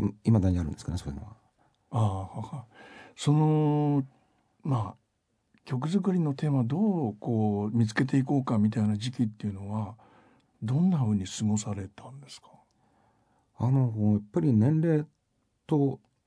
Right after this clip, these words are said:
Speaker 1: あの、向き合うこと
Speaker 2: はい、
Speaker 1: が一つ大きな、
Speaker 2: ええ。
Speaker 1: あの、テーマとしてありましたね。
Speaker 2: はあ、はあ、はあ。
Speaker 1: あの、二十歳、二十代で作れる、作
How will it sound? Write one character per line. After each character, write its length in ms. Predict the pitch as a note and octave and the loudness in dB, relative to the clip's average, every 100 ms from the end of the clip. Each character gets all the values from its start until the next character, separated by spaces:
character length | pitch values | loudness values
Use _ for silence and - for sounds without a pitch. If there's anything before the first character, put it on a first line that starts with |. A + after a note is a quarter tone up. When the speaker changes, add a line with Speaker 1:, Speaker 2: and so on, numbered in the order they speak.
| _ - | _ -4
Speaker 1:
あ 60 | |
の、 80 | G2 | 0
向 240 | F#2+ G#2+ | 2 0
き 180 | G#2+ C#3+ | 2 2
合 60 | C3+ | 4
う 140 | F#2+ | 2
こ 120 | - G#2 | -4 -6
と 340 | D#2+ D2+ - _ _ _ | -4 -6 -10 _ _ _
Speaker 2:
は 240 | - A2+ A2 | -8 -6 -4
い、 40 | B2 | -2
Speaker 1:
が 100 | A2+ | -4
一 240 | - F#2 | -2 -4
つ 100 | - | -4
大 220 | E2 E2+ | -6 -6
き 140 | - E2+ | -6 -6
な、 240 | C#2 - | -6 -12
Speaker 2:
え 420 | _ _ _ _ | _ _ _ _
え。 40 | _ | _
Speaker 1:
あ 100 | C#2+ | -12
の、 360 | C#2 C#2 - - _ _ _ _ _ _ _ _ | -12 -12 -16 -18 _ _ _ _ _ _ _ _
テ 100 | G#2 | -4
ー 40 | D#2 | -4
マ 80 | |
と 60 | C#2 | -6
し 60 | - | -10
て 60 | |
あ 60 | D#2+ | -6
り 60 | D#2+ | -6
ま 80 | D2 | -8
し 40 | |
た 160 | - F2 | -10 -10
ね。 140 | F#2 _ | -10 _
Speaker 2:
は 140 | - | -6
あ、 20 | G#2+ | -4
は 40 | |
あ、 440 | A2+ - B2 - A2+ | -4 -8 -14 -14 -14
は 120 | - _ _ | -16 _ _
あ。 60 | - | -12
Speaker 1:
あ 20 | |
の、 680 | D2 C#2+ - - - - - _ _ _ _ _ G#2+ | -10 -10 -12 -14 -14 -16 -18 _ _ _ _ _ -2
二 140 | G#2+ | -2
十 200 | E2+ F2 | -2 -8
歳、 520 | - - - D#2+ D#2 - | -10 -14 -8 -6 -4 -2
二 80 | G2 | 2
十 140 | G#2+ | 2
代 160 | F#2+ D#2+ | 0 -4
で 80 | |
作 220 | D2+ - F2 | -8 -8 -4
れ 120 | E2+ | -4
る、 180 | D#2+ - - | -4 -8 -20
作 220 | - - | -16 -2